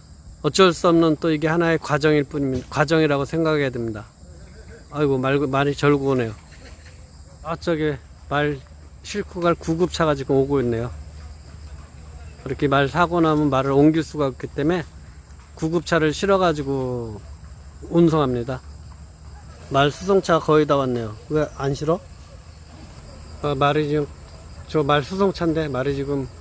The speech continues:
꾸벅꾸벅 절면서 지금 어쨌든 말에 옮겨 타야 되니까 이동하고 있네요, 이렇게. 아, 참. 이렇게 경주마가 이렇게 하루 순간적으로, 경주마가 이렇게 순간적으로 이렇게 운동하다가 부상으로 이렇게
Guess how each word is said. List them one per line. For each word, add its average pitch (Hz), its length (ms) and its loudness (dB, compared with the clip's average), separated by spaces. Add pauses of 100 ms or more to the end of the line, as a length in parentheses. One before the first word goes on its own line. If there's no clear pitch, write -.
(580)
꾸벅꾸벅 185 600 2
절면서 151 600 2
지금 131 520 -6 (280)
어쨌든 160 260 -2
말에 151 480 2 (260)
옮겨 170 240 4
타야 202 300 2
되니까 165 500 -2 (680)
이동하고 156 520 2
있네요, 123 220 -2
이렇게. 113 320 -6 (260)
아, 127 380 -6
참. 131 260 -10 (840)
이렇게 151 180 -6
경주마가 170 580 4
이렇게 160 200 -2
하루 202 320 2
순간적으로, 196 840 0 (320)
경주마가 160 420 0
이렇게 151 180 -4
순간적으로 190 680 2
이렇게 143 200 -4 (880)
운동하다가 160 800 2 (120)
부상으로 156 560 0
이렇게 139 360 -4